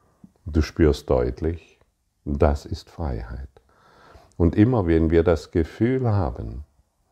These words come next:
irgendwie kämpfen zu müssen, alle oder schwierige Entscheidungen treffen zu müssen,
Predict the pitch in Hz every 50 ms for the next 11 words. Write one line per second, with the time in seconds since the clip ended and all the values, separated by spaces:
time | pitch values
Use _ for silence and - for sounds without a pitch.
0 | _ _ _ _ _ _ - 98 101 104 104 110 101 - - 78 76 78 78 80
1 | 80 80 - _ _ _ - - - 85 73 69 65 - - - 62 - - -
2 | 64 57 58 58 58 - - - - 69 - _ _ _ _ _ _ _ _ _
3 | _ _ _ _ _ _ _ _ _ _ _ - - 92 98 101 98 92 87 85
4 | 82 80 78 73 71 - _ _ _ _ _ _ _ _ _ - 82 78 80 78
5 | 76 71 - - - - - 95 95 98 92 87 80 87 82 80 - 82 80 78
6 | - - 95 92 107 120 120 107 80 73 67 67 67 - - 73 69 67 - -
7 | 69 67 - - 69 65 64 65 67 - - - 69